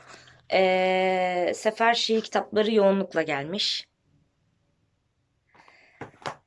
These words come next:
Yakup ya da Babasız Oğulsuz, Elpis yayınlarından çıkmış bu kitap. Eee,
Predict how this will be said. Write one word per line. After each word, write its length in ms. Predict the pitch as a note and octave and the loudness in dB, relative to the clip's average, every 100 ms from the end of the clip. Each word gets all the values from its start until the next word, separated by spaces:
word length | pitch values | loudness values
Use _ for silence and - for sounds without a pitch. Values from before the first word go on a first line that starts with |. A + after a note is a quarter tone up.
| _ _ - | _ _ 4
Yakup 420 | B3 C4 D#4 - | 6 6 2 4
ya 120 | B3+ | 8
da 140 | C4+ A3+ | 8 6
Babasız 580 | A3+ A#3+ B3 C#4 C4+ | 4 4 2 -4 -2
Oğulsuz, 840 | - G#3+ G#3 G#3 - G3 - - - | 4 6 6 2 -4 -6 -6 -14 -6
Elpis 460 | - A#3 A#3 - - | -2 -2 -2 -6 0
yayınlarından 520 | G#3+ G#3+ G#3 G#3 G#3 | 2 4 2 2 0
çıkmış 420 | G3+ - - - | 0 -6 -6 -6
bu 80 | F#3+ | -8
kitap. 520 | - - - - - | -6 -4 -4 -10 -4
Eee, 1000 | F#3+ F3 E3+ E3+ E3 E3 E3 E3 E3 - | 2 2 2 2 2 2 2 2 0 -2